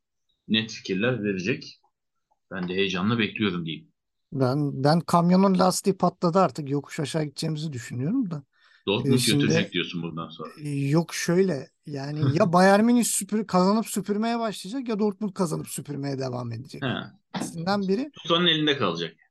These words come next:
Speaker 2: Şimdi şöyle bir durum var. E, Tuchel açısından evet Bayern Münih açısından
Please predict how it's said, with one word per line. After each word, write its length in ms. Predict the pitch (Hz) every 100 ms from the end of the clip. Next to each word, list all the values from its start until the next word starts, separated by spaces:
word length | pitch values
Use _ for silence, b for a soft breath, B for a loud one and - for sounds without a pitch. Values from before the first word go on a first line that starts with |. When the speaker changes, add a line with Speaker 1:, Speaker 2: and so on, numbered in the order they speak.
| _
Speaker 2:
Şimdi 360 | - 160 180 240
şöyle 320 | - 180 226
bir 100 | 226
durum 300 | 180 180 151
var. 200 | 131 - _ _
E, 360 | 160 135 143 127
Tuchel 260 | - 147 165
açısından 320 | 190 - 220
evet 140 | 208 175
Bayern 280 | 147 147
Münih 140 | 175 196
açısından 540 | 190 - 202 196 196